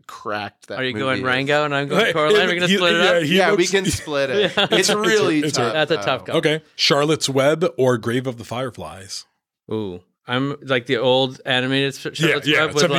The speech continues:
Speaker 3: seventy-three
Speaker 2: uh,
Speaker 3: Charlotte's Web.
Speaker 2: yeah, I mean, I've
Speaker 3: Gotta be
Speaker 2: seen
Speaker 3: clear
Speaker 2: that
Speaker 3: about that.
Speaker 2: four hundred times, so I have to
Speaker 1: I
Speaker 2: go with
Speaker 1: have to
Speaker 2: Charlotte's
Speaker 1: say
Speaker 2: Web.
Speaker 1: that one, too, just because of, like, Pendleton's crazy song.
Speaker 2: Templeton?
Speaker 1: Templeton, yeah.
Speaker 2: Templeton? Yeah, his voice,
Speaker 1: Doesn't he
Speaker 2: uh,
Speaker 1: sing
Speaker 2: is
Speaker 1: a
Speaker 2: great.
Speaker 1: song about, like,
Speaker 2: Yeah.
Speaker 1: loving garbage?
Speaker 2: Yeah, he, it's
Speaker 1: That's probably a
Speaker 2: Oh,
Speaker 1: big,
Speaker 2: yeah.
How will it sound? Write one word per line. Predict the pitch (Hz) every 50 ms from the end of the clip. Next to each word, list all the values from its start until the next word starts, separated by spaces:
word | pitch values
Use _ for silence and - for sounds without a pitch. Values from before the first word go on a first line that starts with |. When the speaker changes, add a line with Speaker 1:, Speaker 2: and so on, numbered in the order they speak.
| 127 127 143
Speaker 3:
seventy-three | 143 131 120
Speaker 2:
uh, | 123
Speaker 3:
Charlotte's | 120 120 117 104 104 101 -
Web. | 107 95 90 92 -
Speaker 2:
yeah, | - 113 110 127 143 147 139 127
I | 113 120
mean, | 123 127 123 120
I've | 120
Speaker 3:
Gotta | - -
be | -
Speaker 2:
seen | 143 135
Speaker 3:
clear | 131 123
Speaker 2:
that | 120 110
Speaker 3:
about | 92 95 92
that. | 139
Speaker 2:
four | 135 127
hundred | 117 127 120 117 117 117 110
times, | - 117 107 107 107 -
so | 113
I | 107 101
have | 110 110 -
to | - 135
Speaker 1:
I | 156
Speaker 2:
go | 180
with | 185
Speaker 1:
have | 185 175
to | 170
Speaker 2:
Charlotte's | 127 127 143 139
Speaker 1:
say | - 165
Speaker 2:
Web. | 151 151
Speaker 1:
that | 143 135 131
one, | 135 131
too, | 127 - - 139 127 123
just | 117 127 123 -
because | - 135 - - 131 123 113 110
of, | 123 110 113
like, | 113 110 110 104 101 -
Pendleton's | - - 123 120 117 120 113 113 120 113 107 98 101 - -
crazy | - - 113 110 104 95 98 98 95
song. | - - 151
Speaker 2:
Templeton? | 147 98 165 - - 180 185 180 185 180
Speaker 1:
Templeton, | - 131 123 110 127 120 - 113 101 104 104 92
yeah. | - 139
Speaker 2:
Templeton? | 135 139 147 143 - 156 156 151 147 139 - _ - - - - _ -
Yeah, | 135 127 117 110 107 107 117
his | 117 139 147 135 123
voice, | 123 127 127 120 117 120 -
Speaker 1:
Doesn't | - - 127 139 143 - 175
he | 165 160
Speaker 2:
uh, |
Speaker 1:
sing | 156 - 151 143 139
Speaker 2:
is | 139
Speaker 1:
a | 131
Speaker 2:
great. | 131 113
Speaker 1:
song | 107 127 123 131 127
about, | 120 113 113 117
like, | 110 107
Speaker 2:
Yeah. | 107 113
Speaker 1:
loving | 110 107 117 113 110 110
garbage? | 107 - 107 98 101 101 110 110 104 107 110 120 - - -
Speaker 2:
Yeah, | - 127 117 110 107 107 101
he, | 110 113 139 147 139
it's | - - 135 131 127 - 127
Speaker 1:
That's | 151 208 214
probably | - 214 220 190 151 127
a | 127 127
Speaker 2:
Oh, | 120
Speaker 1:
big, | 127 131 123 107
Speaker 2:
yeah. | 117